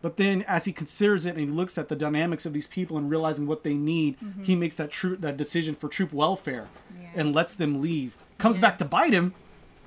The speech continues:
Speaker 1: and he,
Speaker 2: Yeah.
Speaker 1: and he pays for it,
Speaker 2: <laughs> Yeah.
Speaker 1: but he makes that troop welfare
Speaker 2: Mm-hmm.
Speaker 1: decision. But then you can see those two where he, he's connected to these people as his family. And the one thing that,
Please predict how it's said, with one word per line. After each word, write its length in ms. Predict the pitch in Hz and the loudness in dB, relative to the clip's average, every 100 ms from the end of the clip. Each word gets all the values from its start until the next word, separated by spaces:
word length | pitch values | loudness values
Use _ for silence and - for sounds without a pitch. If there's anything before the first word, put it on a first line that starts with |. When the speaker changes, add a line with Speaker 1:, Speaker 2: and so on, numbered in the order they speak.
| - | -4
Speaker 1:
and 100 | 165 | -2
he, 80 | 165 | -2
Speaker 2:
Yeah. 120 | 165 | -2
Speaker 1:
and 80 | 170 | 0
he 220 | 156 151 | 2 0
pays 320 | - 233 330 269 | 0 4 4 4
for 280 | 190 170 | 4 6
it, 100 | 160 | 4
Speaker 2:
<laughs> 20 | 190 | 6
Yeah. 60 | |
Speaker 1:
but 260 | 180 160 277 | 6 6 4
he 120 | 185 | -2
makes 200 | 190 196 | 0 0
that 280 | 170 160 - | 0 0 -2
troop 220 | - 190 | -4 0
welfare 200 | 175 175 | 0 0
Speaker 2:
Mm-hmm. 60 | 151 | -4
Speaker 1:
decision. 300 | 196 175 139 - - - | -2 -4 -6 -10 -20 -6
But 140 | 165 | 0
then 220 | 190 196 185 | 4 4 4
you 80 | |
can 100 | 175 | 2
see 180 | 165 180 | 0 0
those 200 | 165 165 | 2 0
two 240 | - 196 175 | 0 0 2
where 180 | 151 143 | 2 0
he, 260 | 151 139 - - - - - - | -2 -8 -10 -20 -20 -20 -20 -10
he's 240 | - 180 | -2 -2
connected 400 | - 165 165 160 | 0 0 0 -4
to 40 | 147 | -8
these 140 | 156 | -6
people 260 | - 156 143 | -6 -4 -2
as 80 | |
his 140 | 135 - | -4 -4
family. 420 | 151 151 135 123 - - - - | -4 -2 -4 -6 -12 -20 -20 -12
And 180 | 175 143 | -6 -6
the 60 | |
one 300 | 139 151 156 | -2 0 0
thing 220 | 147 160 151 | 0 0 0
that, 180 | 143 | -2